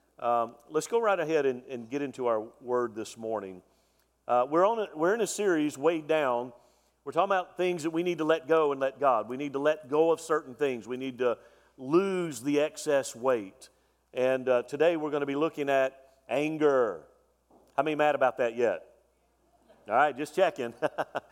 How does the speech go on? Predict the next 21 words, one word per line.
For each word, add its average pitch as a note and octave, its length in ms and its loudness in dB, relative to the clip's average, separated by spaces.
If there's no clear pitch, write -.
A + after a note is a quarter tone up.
It B2+ 200 -4
came E3 480 -4
from C#3+ 440 -4
within, A#2+ 460 -6
okay? C3+ 360 2
Genesis G#3+ 440 -2
four, G3+ 340 4
verse F3 300 2
number F3+ 160 0
six. E3 260 -2
Just C#3+ 180 -10
one F#3 200 0
verse. G#3 440 2
It C3 140 -6
just E3 160 0
kinda F3 220 2
sets - 340 -2
it F3 100 0
up - 600 2
really E3 300 2
well. C#3 420 2